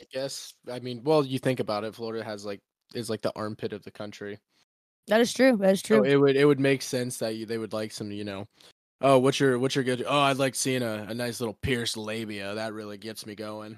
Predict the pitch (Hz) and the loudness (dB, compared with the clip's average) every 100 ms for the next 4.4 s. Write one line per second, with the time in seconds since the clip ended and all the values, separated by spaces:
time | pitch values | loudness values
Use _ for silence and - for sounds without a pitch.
0 | _ 185 185 180 180 170 160 165 165 _ | _ -4 -4 0 2 2 4 2 0 _
1 | _ _ _ _ 196 202 196 180 196 294 | _ _ _ _ 8 10 10 8 6 8
2 | 277 233 147 - _ _ _ _ _ _ | 8 6 4 0 _ _ _ _ _ _
3 | _ - 302 254 - 349 339 - 185 143 | _ -2 -2 -4 0 4 4 4 2 2
4 | 110 - - | -6 -8 -12